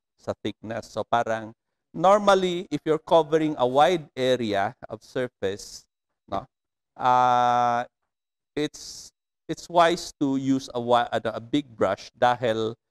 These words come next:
mas marami kaagad kayong makover, no? Ah, and then when you're doing that, yun yung tinatawag na you're painting with your arms, no?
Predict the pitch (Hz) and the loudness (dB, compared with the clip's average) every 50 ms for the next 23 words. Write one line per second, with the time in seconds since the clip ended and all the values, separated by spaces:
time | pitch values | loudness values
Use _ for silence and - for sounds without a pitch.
0 | _ _ _ _ _ _ - 139 - - 156 151 143 127 120 117 113 - - 101 | _ _ _ _ _ _ -6 -6 -4 -2 0 2 2 2 0 0 -4 -6 -6 -6
1 | 104 98 95 92 _ - 101 101 101 98 95 - - 127 127 110 - 82 78 - | -6 -6 -8 -6 _ -4 -4 -4 -4 -6 -6 -4 -2 -2 -2 -4 -6 -12 -12 -14
2 | _ _ _ _ - - 107 - _ _ _ _ _ _ _ _ _ _ _ _ | _ _ _ _ -16 -16 -16 -16 _ _ _ _ _ _ _ _ _ _ _ _
3 | _ _ _ _ - 98 92 87 87 90 _ _ _ _ _ _ 131 135 139 131 | _ _ _ _ -16 -14 -14 -14 -16 -20 _ _ _ _ _ _ -12 -8 -6 -4
4 | 135 139 135 143 143 147 151 151 143 135 131 147 147 147 143 139 127 113 110 113 | -4 -4 -4 -4 -4 -2 -2 -2 -2 -2 -4 -4 -2 -2 -2 -2 -2 -4 -4 -4
5 | _ - 131 139 127 120 - 135 117 117 113 - - 110 110 110 113 107 101 101 | _ -8 -8 -8 -8 -8 -10 -10 -8 -8 -8 -4 -4 -4 -4 -4 -6 -8 -10 -8
6 | 101 104 104 - _ _ - 120 117 117 _ - 127 127 123 123 - - 120 120 | -8 -10 -12 -14 _ _ -10 -8 -8 -6 _ -6 -6 -4 -6 -6 -8 -10 -8 -8
7 | 117 110 107 107 101 _ - 110 104 107 117 117 - _ _ _ _ 107 107 107 | -8 -8 -8 -10 -10 _ -6 -4 -4 -4 -6 -10 -14 _ _ _ _ -8 -6 -6
8 | 104 98 92 85 - - - - - - - - _ _ _ _ _ _ _ _ | -6 -8 -10 -16 -20 -18 -16 -16 -16 -16 -18 -20 _ _ _ _ _ _ _ _
9 | - - 104 | -10 -8 -8